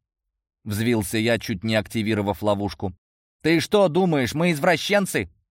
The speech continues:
"Эй, эй, потише, я ничего такого не говорила, просто половина порнухи об этом". Эльфийка выставила вперёд щит. Ну, я и подумала, что "Бля,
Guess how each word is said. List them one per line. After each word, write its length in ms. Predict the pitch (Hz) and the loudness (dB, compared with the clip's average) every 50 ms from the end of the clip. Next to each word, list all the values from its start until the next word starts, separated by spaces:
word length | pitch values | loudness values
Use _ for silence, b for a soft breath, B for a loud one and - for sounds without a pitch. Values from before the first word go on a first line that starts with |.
| _ _ | _ _
"Эй, 280 | 101 151 185 170 135 107 | -2 -2 0 0 0 0
эй, 200 | 147 202 175 117 | 0 0 -2 -2
потише, 640 | 90 - 180 180 - 233 160 - - - 76 82 - - | -2 -4 -4 -4 -4 -8 -8 -6 -8 -10 -12 -12 -12 -8
я 140 | - 151 202 | -6 -4 -4
ничего 280 | 208 185 - 233 233 | -4 -4 -4 -4 -2
такого 320 | 208 233 220 - 233 214 202 | -2 -2 -2 0 0 -2 -2
не 120 | 196 196 | -2 -2
говорила, 440 | 185 214 226 233 233 220 202 151 135 | -2 0 0 2 2 2 2 0 0
просто 300 | - - 208 - - 196 | 0 -2 -2 -2 -2 -4
половина 480 | - - 208 196 202 208 220 208 196 - | 0 2 2 2 2 2 0 -4 -2 0
порнухи 420 | - 208 202 214 214 180 - - | 2 2 2 2 -2 -4 0 2
об 180 | 190 202 180 196 | 2 2 2 2
этом". 320 | 180 - 151 110 87 80 _ _ _ _ _ _ _ _ - | 0 0 0 -2 -4 -6 _ _ _ _ _ _ _ _ -8
Эльфийка 600 | - 113 101 101 101 - 139 165 156 - 156 127 | -4 -2 -2 -2 0 -2 -2 -2 -2 -2 -2 0
выставила 520 | 104 123 113 - - 127 113 117 117 110 | 0 -2 -4 -4 -4 -4 -2 0 0 -2
вперёд 360 | - - - 101 98 104 101 | -2 -2 -4 -2 -2 -2 -4
щит. 380 | - - - - 101 87 - - | -4 -8 -6 -6 -6 -6 -6 -6
Ну, 360 | 87 110 170 208 226 220 190 _ _ _ _ _ _ _ _ - | -6 -4 -4 -4 -4 -6 -8 _ _ _ _ _ _ _ _ -8
я 180 | 71 87 135 | -4 -4 -4
и 80 | 214 196 | -4 -2
подумала, 540 | - 156 127 95 98 139 170 175 151 120 - | -2 -2 -2 -2 -2 -4 -2 -2 -2 -2 -4
что 260 | - - 123 107 87 | -6 -4 -4 -4 -4
"Бля, 600 | 73 110 127 143 160 165 156 139 131 113 - | -2 0 2 4 4 4 4 4 2 0 -2